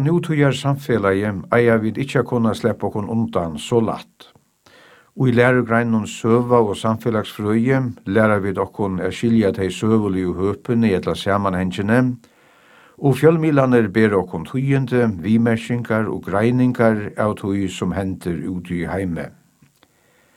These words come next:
Tað ber heldur ikki til at siga at vit eru máttleys. Vit liva í einum fólkaræðisligum Europa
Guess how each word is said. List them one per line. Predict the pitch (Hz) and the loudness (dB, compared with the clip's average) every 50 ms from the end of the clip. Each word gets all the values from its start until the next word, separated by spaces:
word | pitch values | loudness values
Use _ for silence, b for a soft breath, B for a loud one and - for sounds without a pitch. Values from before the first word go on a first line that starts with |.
| b b b b b b b b b b b b b b b | b b b b b b b b b b b b b b b
Tað | - 123 131 135 127 | 0 2 2 2 2
ber | 143 135 123 117 | 2 2 2 4
heldur | 143 170 175 160 147 | 2 2 2 0 -2
ikki | 131 127 131 117 | 0 0 -2 0
til | - 123 120 110 | 0 0 2 2
at | 104 95 | 0 -2
siga | - - 104 95 107 113 110 92 95 | -4 -6 -4 0 2 2 4 2 2
at | 90 92 | -2 -2
vit | 104 104 92 98 95 | -4 -4 -2 -2 -2
eru | 90 92 90 | 0 0 0
máttleys. | 90 123 127 - - - 104 80 69 65 65 71 - - - - - - _ _ _ _ _ _ _ _ _ _ - | 2 0 0 0 -2 -8 -6 -6 -6 -6 -8 -12 -14 -16 -16 -18 -18 -20 _ _ _ _ _ _ _ _ _ _ -2
Vit | 117 117 110 123 | -2 0 2 4
liva | 143 147 147 139 139 131 127 | 6 6 6 6 4 4 4
í | 120 | 4
einum | 113 110 107 98 95 90 85 | 4 2 2 -2 -4 -6 -6
fólkaræðisligum | - - - 135 - - - 120 107 110 107 104 101 98 87 - - 95 92 95 92 92 | -8 -4 -2 -2 -2 0 0 0 0 2 0 0 0 -2 -4 -8 -8 -4 -4 -4 -4 -2
Europa | 95 90 87 87 90 98 107 101 - - - 123 131 135 | -4 -4 -4 -4 -2 -2 -2 -2 -4 0 2 2 2 2